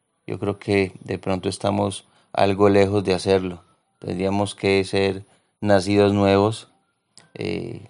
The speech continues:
más ahora que somos yehudí, que nacimos nuevamente también, pero aún más p-, de una manera más profunda,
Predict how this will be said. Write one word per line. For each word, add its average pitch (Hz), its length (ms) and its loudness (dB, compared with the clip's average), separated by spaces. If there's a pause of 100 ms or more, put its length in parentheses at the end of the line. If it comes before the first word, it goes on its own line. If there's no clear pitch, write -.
(140)
más 101 420 2
ahora 101 440 6
que 98 160 -6
somos 95 440 -4
yehudí, 92 460 -2
que 104 120 -4
nacimos 92 640 -4 (360)
nuevamente 98 540 2
también, 104 520 0 (400)
pero 98 420 0
aún 101 340 4
más 98 220 2
p-, 104 160 -8
de 95 140 -2
una 98 160 2
manera 95 340 0
más 98 220 -4
profunda, 98 580 -2